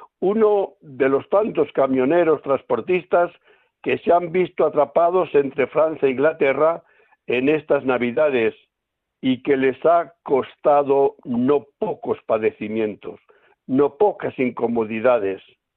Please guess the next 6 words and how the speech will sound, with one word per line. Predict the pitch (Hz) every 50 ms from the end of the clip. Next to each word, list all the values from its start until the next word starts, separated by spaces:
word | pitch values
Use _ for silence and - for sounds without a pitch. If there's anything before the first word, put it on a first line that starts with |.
| _ _ _ _ _ _ _ _ _ _ _ _
y | _ - 127 131
además | 127 127 123 135 151 165 175 170 135 - - _
cuantísimos | _ - 127 120 120 117 - 160 160 - 147 151 143 139 127
contratiempos | - 131 127 123 110 123 123 - - 151 165 175 170 - 196 190 - - _
para | 143 123 123 120 143
ellos, | 165 190 208 214 233 233